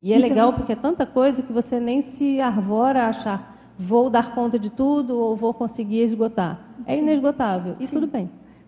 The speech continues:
Speaker 2: Pra nós, na holotecologia, isso é uma, é, é um grande feito.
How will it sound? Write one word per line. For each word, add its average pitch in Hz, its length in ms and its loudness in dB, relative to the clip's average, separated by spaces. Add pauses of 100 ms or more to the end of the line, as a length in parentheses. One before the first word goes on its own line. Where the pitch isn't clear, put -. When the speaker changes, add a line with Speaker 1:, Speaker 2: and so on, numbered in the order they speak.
Speaker 2:
Pra 339 160 6
nós, 277 320 4
na 285 100 2
holotecologia, 254 800 -2
isso 254 200 -10
é 277 40 -2
uma, 262 360 0 (640)
é, 233 400 -4 (340)
é 254 60 -2
um 262 80 6
grande 330 300 4
feito. 262 480 0